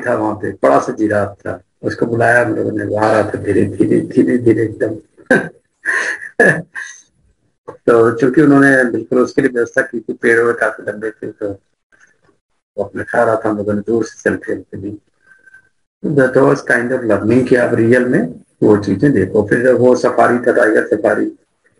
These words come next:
टाइगर सफारी में काफी, ये समर का टाइम था, तो काफी भीड़ थी, तो उन्होंने बोला, "वो हाइड कर जाते हैं।" उस टाइम पे तो हम लोग अंदर नहीं गए। बाघ वो कई तरह के देखे हम लोगों ने, बर्ड्स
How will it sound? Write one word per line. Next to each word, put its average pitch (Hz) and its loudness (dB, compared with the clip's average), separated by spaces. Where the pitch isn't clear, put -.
टाइगर 131 2
सफारी 123 2
में 135 4
काफी, - 2
ये 127 2
समर 143 0
का 143 0
टाइम 127 -8
था, 135 -4
तो 127 -6
काफी 123 -2
भीड़ 127 0
थी, 127 0
तो 127 0
उन्होंने 107 0
बोला, 104 0
"वो 101 0
हाइड 107 0
कर 120 -6
जाते 110 -6
हैं।" 113 -10
उस - -20
टाइम 95 -2
पे 95 -12
तो 95 -6
हम 101 -14
लोग 98 -16
अंदर 98 -14
नहीं 92 -18
गए। 95 -16
बाघ 107 -2
वो 123 -6
कई 117 0
तरह 110 0
के 117 -8
देखे 110 -12
हम 104 -16
लोगों 104 -12
ने, 101 -20
बर्ड्स 120 2